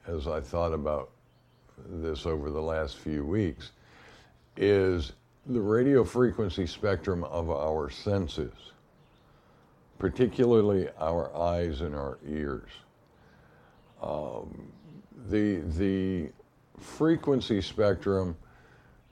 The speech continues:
that normally is heard is twenty cycles per second to twenty thousand cycles per second. Um, the one point six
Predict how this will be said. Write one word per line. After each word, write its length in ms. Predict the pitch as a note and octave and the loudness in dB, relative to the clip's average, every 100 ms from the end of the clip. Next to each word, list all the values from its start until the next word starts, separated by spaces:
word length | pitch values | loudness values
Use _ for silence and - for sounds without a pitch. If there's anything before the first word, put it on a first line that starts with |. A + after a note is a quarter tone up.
| - | 0
that 320 | G3+ G3+ - D3 - D#3+ C#3+ - | 4 4 4 -4 -10 -6 -6 -4
normally 640 | C3+ A#2+ C#3 C#3+ C3 A#2 A2 | -2 4 6 6 6 4 4
is 280 | G#2 E2+ D2+ - - - | 2 0 -4 -12 -16 0
heard 560 | C#3 A2+ E2+ D2 G2+ G#2 - _ _ _ _ _ _ _ _ _ | 4 6 6 2 -2 -6 -10 _ _ _ _ _ _ _ _ _
is 160 | - F#2+ | -4 -2
twenty 380 | - A2 A2 F#2+ | 0 2 2 0
cycles 520 | - G2 F#2 F2 E2+ | 0 2 2 0 -2
per 180 | - E2+ | -2 -2
second 480 | - F2 E2 E2+ | 0 0 0 -4
to 60 | C2 | -6
twenty 380 | - - E2+ D2+ | -8 -4 -4 -4
thousand 580 | - E2 F2+ D#2+ C#2+ C2+ | -2 2 2 0 -4 -4
cycles 460 | D2+ C#2+ C2+ C2+ | -2 -2 -2 -6
per 180 | - B1+ | -6 -8
second. 400 | - C2+ B1+ B1 - - - - - - - _ | -6 -6 -6 -10 -14 -20 -20 -20 -20 -20 -20 _
Um, 540 | - C#2 G#1 - - B1+ - - | -10 -8 -8 -12 -12 -16 -18 -6
the 120 | D#2+ | 0
one 380 | F#2+ E2 G#2 G2+ | 2 4 2 0
point 380 | C#2+ G2 F#2 - | 0 0 0 -4
six 280 | - F2+ | -2 -2